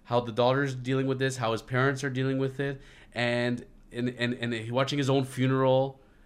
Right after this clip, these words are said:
And it's so eerie that out of all the freaking books on the planet, I had to be reading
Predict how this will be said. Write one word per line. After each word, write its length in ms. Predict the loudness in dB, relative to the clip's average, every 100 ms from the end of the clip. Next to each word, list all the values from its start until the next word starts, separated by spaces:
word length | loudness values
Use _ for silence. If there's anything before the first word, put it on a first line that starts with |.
| -20 -8
And 80 | -2
it's 140 | -2
so 480 | -2 -2 2 2 0 -4
eerie 460 | 0 2 4 2 0
that 200 | -2 -4
out 120 | -2
of 120 | -2
all 380 | 2 6 8 6
the 180 | 2 -8
freaking 520 | -8 -4 -4 -2 -6
books 380 | 2 0 0 -6
on 200 | -4 -4
the 80 | -4
planet, 640 | -8 -2 0 2 0 -2 -8
I 120 | -2 -2
had 360 | 2 2 2
to 60 | -2
be 100 | -4
reading 500 | -2 -2 -2 -4